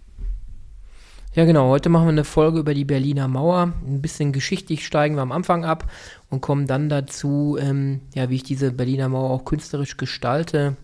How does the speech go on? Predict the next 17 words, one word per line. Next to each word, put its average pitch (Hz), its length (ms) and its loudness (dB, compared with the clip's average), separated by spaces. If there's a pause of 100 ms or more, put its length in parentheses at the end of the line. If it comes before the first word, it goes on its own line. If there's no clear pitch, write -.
(180)
Gerade 131 320 -2
im 127 80 0
Moment 135 480 0 (500)
gestalte 139 380 -4
ich 131 120 -6
wieder 131 200 -2
ein 127 220 -4
Segment 139 640 -4
und 131 400 -2
ja, 135 120 0
da 120 100 -2
können 139 160 0
wir 135 60 -2
so 143 60 -2
ein 139 60 -2
bisschen 147 180 -6
absteigen. 117 460 -8